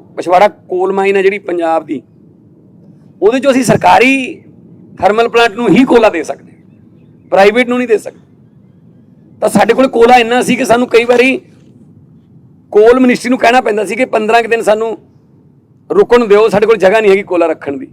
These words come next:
ਪੰਦਰਾਂ ਦਿਨਾਂ ਬਾਅਦ ਕੱਢਾਂਗੇ। ਹੁਣ ਜਦੋਂ ਤੀਜਾ ਸਾਡੇ ਕੋਲੇ ਆ ਗਿਆ, ਤਾਂ ਹੁਣ ਉੱਥੋਂ ਲਗਾਤਾਰ ਕੋਲਾ ਆਊਗਾ। ਤੇ ਇਹਦਾ,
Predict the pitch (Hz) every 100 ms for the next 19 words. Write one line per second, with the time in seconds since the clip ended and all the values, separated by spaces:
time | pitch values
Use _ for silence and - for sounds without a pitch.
0 | _ - 165 196 196 196 185 190 160 156
1 | 147 - _ _ - 185 240 262 277 247
2 | 208 254 226 240 247 254 214 196 - -
3 | _ _ _ 170 147 196 214 208 196 175
4 | 160 156 151 139 131 117 - - - _
5 | _ _ _ - - _ _ - _ _
6 | _ _ _ _ - - _ _ _ _
7 | _ _ - _ _ - _ _ - -
8 | - - _ _ _ _ _ _ - -
9 | - - - - - - 196 196 233 226
10 | 214